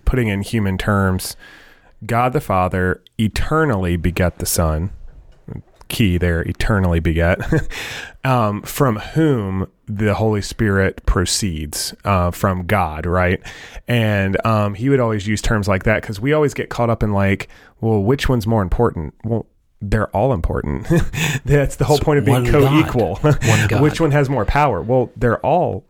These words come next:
Speaker 1: all powerful. <laughs> Which one has the most authority? Well, technically, they're all <laughs> have co-authority together, right? And so, like, there's this, like,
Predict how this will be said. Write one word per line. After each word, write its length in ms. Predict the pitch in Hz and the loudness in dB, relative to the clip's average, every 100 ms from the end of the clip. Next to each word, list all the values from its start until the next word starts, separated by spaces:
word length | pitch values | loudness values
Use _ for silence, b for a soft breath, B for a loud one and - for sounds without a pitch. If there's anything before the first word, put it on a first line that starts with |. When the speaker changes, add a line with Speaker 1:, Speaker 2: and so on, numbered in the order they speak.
| _ - | _ -2
Speaker 1:
all 140 | 90 | 0
powerful. 480 | - 87 78 - 113 | 2 0 -2 0 0
<laughs> 140 | - | 2
Which 160 | 135 147 | 0 2
one 100 | 156 | 2
has 120 | 143 139 | 2 2
the 60 | |
most 180 | 127 117 | -4 -4
authority? 440 | 110 147 127 87 - | -2 0 0 -4 -8
Well, 220 | - 73 - - - | -6 -6 -6 -6 0
technically, 600 | - 262 247 - 135 113 | 0 0 -6 -2 0 2
they're 280 | 113 110 - 120 | 0 0 -2 -2
all 500 | 139 135 127 139 - 143 | 2 2 2 0 0 -2
<laughs> 180 | 147 - | -2 -2
have 220 | 135 123 | -2 -2
co-authority 720 | - 131 110 - 156 139 117 | -2 0 0 2 2 2 0
together, 580 | - 98 92 143 85 58 | -2 -2 2 2 0 -2
right? 400 | 80 90 123 156 B B B | 0 2 2 0 B B B
And 300 | 139 147 151 | 0 2 0
so, 360 | - 160 143 135 | -2 0 0 2
like, 240 | 135 131 135 | 0 -2 0
there's 320 | 156 147 - | 2 2 0
this, 280 | 147 147 147 | 0 0 0
like, 480 | 135 131 - - | 0 0 -6 -16